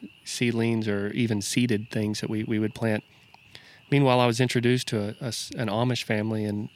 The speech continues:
in Oklahoma that produced beautiful seedlings for, for pennies compared to what I was spending for the labor. And, you know, I started to recognize, hey, there's, there's other things that people do much better than I do that can complement what we do.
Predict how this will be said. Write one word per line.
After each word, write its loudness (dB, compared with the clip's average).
in -4
Oklahoma 0
that 0
produced 0
beautiful 4
seedlings -6
for, 2
for -2
pennies -2
compared -2
to 0
what 0
I -2
was -6
spending -2
for -6
the -2
labor. 0
And, 4
you 2
know, 6
I 6
started 4
to 4
recognize, 2
hey, 2
there's, 0
there's 0
other 2
things 0
that -4
people -2
do 4
much 0
better 0
than -2
I 0
do -2
that -6
can -10
complement 0
what -4
we -2
do. -6